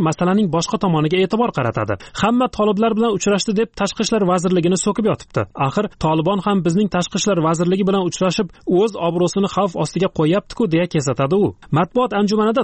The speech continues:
toliblar vakillari Rossiyaga kontrabanda yo'li bilan giyohvand moddalar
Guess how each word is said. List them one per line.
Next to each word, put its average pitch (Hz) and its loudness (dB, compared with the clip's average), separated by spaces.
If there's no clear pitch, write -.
toliblar 180 0
vakillari 202 2
Rossiyaga 214 0
kontrabanda 190 0
yo'li 190 2
bilan 196 2
giyohvand 180 0
moddalar 180 0